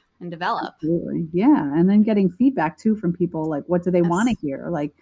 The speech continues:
Speaker 1: Yeah.
Speaker 2: you can see, like, your downloads too. Like, are people really enjoying, I saw that people were really enjoying the interview piece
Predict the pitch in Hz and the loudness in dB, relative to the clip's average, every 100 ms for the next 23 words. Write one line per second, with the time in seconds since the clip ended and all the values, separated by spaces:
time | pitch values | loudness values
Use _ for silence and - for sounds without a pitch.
0 | _ - 220 190 190 165 - 202 233 190 | _ -14 0 0 2 0 2 4 6 6
1 | 180 165 170 175 165 160 175 170 165 - | 4 2 0 0 2 2 2 0 -2 -4
2 | - 208 208 170 165 151 160 175 175 170 | 0 2 2 0 -2 -4 -2 -4 -2 -2
3 | 175 175 175 175 196 208 190 175 160 175 | 0 0 0 0 0 0 -2 -4 -4 -6
4 | - - 233 240 180 190 175 170 170 160 | -8 -2 0 0 0 0 0 -2 -2 -2
5 | 175 180 165 165 170 196 311 214 170 170 | -2 -2 -2 -2 -2 2 2 2 -2 -6
6 | 165 156 151 156 160 170 156 - | -6 -8 -8 -10 -6 -4 -4 -8